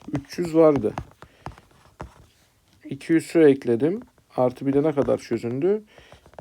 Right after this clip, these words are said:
İki yüz şeker daha çözündü. Öyleyse üç yüz elli bölü yedi yüz, o da bir bölü iki, yani yüzde elli ifade eder bana.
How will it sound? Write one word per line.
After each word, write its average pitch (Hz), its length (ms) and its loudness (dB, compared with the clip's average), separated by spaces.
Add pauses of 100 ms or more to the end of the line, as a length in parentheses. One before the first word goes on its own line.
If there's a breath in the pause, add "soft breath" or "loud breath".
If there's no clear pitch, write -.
(120)
İki - 220 -6
yüz 151 140 0
şeker 123 440 0
daha 117 180 2
çözündü. 117 500 -4
Öyleyse 139 680 0 (400 loud breath)
üç - 240 -14
yüz 139 100 -2
elli 139 300 2
bölü 127 360 2 (220)
yedi 120 440 -2
yüz, 160 200 -4 (880 soft breath)
o 117 120 -4
da 135 240 0
bir 131 260 0
bölü 117 200 0
iki, - 260 -6
yani 120 240 -2
yüzde 117 380 -2
elli 113 260 -2
ifade 104 420 -8
eder - 180 -10
bana. - 240 -16